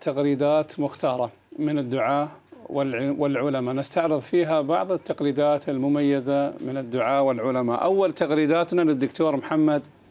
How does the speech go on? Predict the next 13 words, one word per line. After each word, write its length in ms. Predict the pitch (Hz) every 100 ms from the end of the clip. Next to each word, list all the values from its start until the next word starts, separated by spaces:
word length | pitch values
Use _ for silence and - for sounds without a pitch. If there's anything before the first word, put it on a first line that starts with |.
| - - _ _
بن 140 | 147 135
حسن 600 | 151 151 160 151 147 139
المريخي: 1000 | 135 131 139 135 151 165 165 170 180 170 - - -
"إذا 320 | 156 151 139
أردت 300 | 147 151 -
الكرامة 640 | 139 - 143 151 156 143
والرفعة 460 | 135 139 147 156 180 - _ _ _
فأعطي 440 | - 151 127 -
القرآن 680 | 139 - 135 - 143 139 135 - _ _ _ 160
أفضل 400 | 151 - 135 135
الأوقات 760 | 131 - 131 - 135 131 -
لقراءته 920 | 139 - 139 135 - 135 143 139 139 135
وتدبره 920 | 127 143 139 127 120 139 139 147